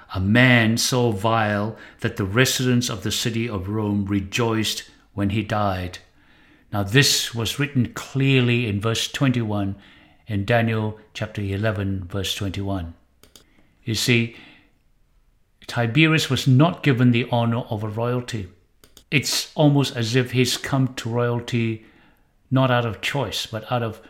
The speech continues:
no choice. And as the verse says, that he seized the kingdom by intrigue,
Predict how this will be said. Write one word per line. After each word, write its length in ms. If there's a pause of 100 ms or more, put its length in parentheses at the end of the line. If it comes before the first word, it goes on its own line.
(140)
no 180
choice. 580 (960)
And 220
as 280
the 80
verse 320
says, 460
that 160
he 140
seized 560
the 80
kingdom 540
by 240
intrigue, 720